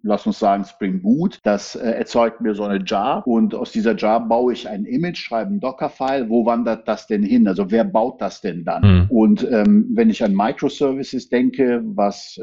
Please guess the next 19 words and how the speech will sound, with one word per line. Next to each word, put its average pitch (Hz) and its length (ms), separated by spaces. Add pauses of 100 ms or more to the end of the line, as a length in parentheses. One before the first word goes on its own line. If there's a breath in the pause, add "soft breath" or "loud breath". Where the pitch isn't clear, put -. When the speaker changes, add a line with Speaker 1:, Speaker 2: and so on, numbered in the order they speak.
(100)
Speaker 1:
ich - 100
sag 98 160
mal, 98 220
eine 95 180
Zusammensetzung 120 800
von 101 240
mehreren 127 840
Diensten 131 520
innerhalb 113 440
von, 98 240
von, 95 460
äh, - 280
als - 480
Container 156 680
deployed 123 500
werden, 120 340
wie 131 100
kommunizieren 127 800
diese 101 340